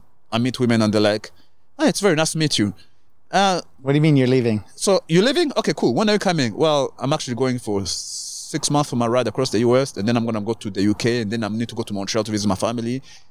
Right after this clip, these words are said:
Speaker 2: And then
Speaker 1: Then
Speaker 2: swing over in Qu-, Kenya.
Speaker 1: then I'm gonna go to
Speaker 2: <laughs>
Speaker 1: Ottawa, and then I need to go back to Kenya. "Yeah, I'll be back in Vancouver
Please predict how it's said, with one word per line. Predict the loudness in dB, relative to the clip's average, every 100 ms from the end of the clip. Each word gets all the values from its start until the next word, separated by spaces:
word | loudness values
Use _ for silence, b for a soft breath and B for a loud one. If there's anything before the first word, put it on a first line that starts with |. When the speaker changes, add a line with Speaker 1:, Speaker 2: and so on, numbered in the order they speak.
| -20 -14
Speaker 2:
And | 0
then | 2
Speaker 1:
Then | 4 2
Speaker 2:
swing | 4
over | 4 2
in | 2
Qu-, | -2 -2
Kenya. | 0 2 4 4 2 2
Speaker 1:
then | 2 2
I'm |
gonna | 2 2
go | 4
to | 2
Speaker 2:
<laughs> |
Speaker 1:
Ottawa, | 2 2 2
and | 2
then |
I | 0
need | 0
to | 0
go | -2
back | -2
to | -2
Kenya. | -2 0 -2 -2 0
"Yeah, | 2 2
I'll | 0
be | 0
back | 0
in | -2
Vancouver | -2 -2 0 4 4